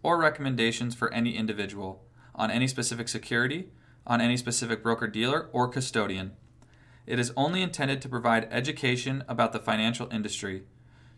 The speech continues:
To determine which investments, broker-dealer, or custodian may be appropriate for you, consult your financial advisor prior to investing. Any past performance discussed during this program is no guarantee of future results. As always,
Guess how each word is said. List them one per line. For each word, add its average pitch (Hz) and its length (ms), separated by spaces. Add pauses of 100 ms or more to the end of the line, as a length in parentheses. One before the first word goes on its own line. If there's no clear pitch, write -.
To 131 80
determine 131 440
which 127 220
investments, 131 640 (320)
broker-dealer, 123 680
or 135 160
custodian 123 560 (160)
may 120 180
be 165 120
appropriate 131 460
for 113 100
you, 131 400 (380)
consult 131 480
your 160 100
financial 131 380
advisor 113 360
prior 107 340
to 113 160
investing. 98 520 (680)
Any 147 200
past - 340
performance 123 440
discussed 127 420
during 135 140
this 127 120
program 113 640
is 113 160
no 120 160
guarantee 135 400
of 123 80
future 113 260
results. 101 540 (600)
As 107 220
always, 160 440